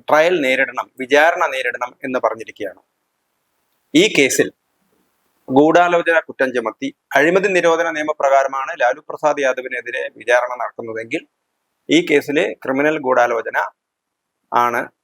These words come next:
അദ്ദേഹത്തിന്റെ മകനും ഇപ്പോൾ, ആ, സഖ്യത്തിന്റെ പ്രധാന സ്ഥാനാർത്ഥിയുമായ തേജസ്വി യാദവ്, അതുപോലെ തന്നെ മുൻ മുഖ്യമന്ത്രി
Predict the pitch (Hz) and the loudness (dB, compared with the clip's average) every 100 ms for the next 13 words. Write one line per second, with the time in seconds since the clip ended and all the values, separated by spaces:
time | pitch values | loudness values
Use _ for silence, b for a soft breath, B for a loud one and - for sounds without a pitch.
0 | _ _ _ _ 127 135 135 143 131 131 | _ _ _ _ 0 2 0 0 2 2
1 | 135 - 139 135 139 160 - _ _ _ | 0 -6 -2 0 0 -4 -6 _ _ _
2 | _ _ _ _ _ _ _ _ 151 147 | _ _ _ _ _ _ _ _ -2 2
3 | 190 196 202 _ _ _ _ _ 123 113 | 2 2 -2 _ _ _ _ _ 0 0
4 | 113 - _ _ _ - - 156 190 180 | -2 -6 _ _ _ -4 -2 0 0 0
5 | 151 104 - 120 113 139 135 131 - - | 0 -2 -4 -10 -2 0 0 -6 -8 -2
6 | 123 131 127 139 123 117 117 110 113 117 | 0 0 -2 -6 -4 -2 -2 -2 -6 -6
7 | - 131 117 110 117 156 - _ _ _ | -6 0 0 2 -2 -4 -12 _ _ _
8 | - 156 180 190 156 110 _ _ _ _ | -2 2 4 4 2 -4 _ _ _ _
9 | _ _ _ _ _ _ _ _ - 147 | _ _ _ _ _ _ _ _ -2 0
10 | 170 185 - 139 131 143 | 0 -2 -2 -2 -2 -2